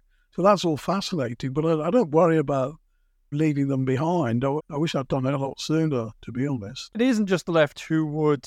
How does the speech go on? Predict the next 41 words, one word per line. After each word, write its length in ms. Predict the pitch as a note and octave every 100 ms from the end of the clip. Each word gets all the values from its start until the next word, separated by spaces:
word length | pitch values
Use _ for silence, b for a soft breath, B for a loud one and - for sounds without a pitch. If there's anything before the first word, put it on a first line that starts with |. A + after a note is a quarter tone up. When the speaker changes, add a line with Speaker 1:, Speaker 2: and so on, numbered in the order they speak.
| -
Speaker 2:
I 60 | -
mean, 140 | E3+
this, 220 | E3 E3 -
it 140 | E3+
is 160 | G3 -
the 100 | D3+
new 220 | D3+ C#3
atheists 560 | C3+ D3 A#2+ G#2+ - A#2
as 140 | G#2
well, 360 | B2 A#2 A2 A2
and 180 | G#2+
the, 360 | A2+ A2 A2 A2+ _ _ _ -
and 160 | C3
there's 140 | B2+ A#2
a 60 |
kind 460 | - - F#3+ G#3+ A3+
of 80 | A3
scientist. 760 | A3 G#3+ G#3+ - A3+ - -
You 200 | D#3+ E3
know, 180 | D#3+ D3+
I 120 | C#3+
enjoy, 580 | C3+ B2+ C#3 C3 B2 A#2+
um, 260 | A2+ A2+ - _ _ _ - _
Sean 280 | - D3 B2
Carroll's 360 | A2 B2+ B2 A2+
podcast, 540 | - A#2 - G#2+ A2
and 100 | C3
he's 220 | C#3+ D#3
not 320 | D3+ E3+ D#3+ -
the 100 | -
kind 240 | B2 C3 A2+
of 80 | -
scientist 760 | A#2 A2 - - - A2 -
I'm 80 | A2
referring 400 | A2 B2+ A#2+ A2+
to. 240 | A#2 G#2 -
There 180 | D3 D#3+
are 240 | F3+ A3+ G3+
scientists 420 | G3+ F3+ E3 D3+
who, 120 | D3
who 460 | C3+ C#3 C#3 C3+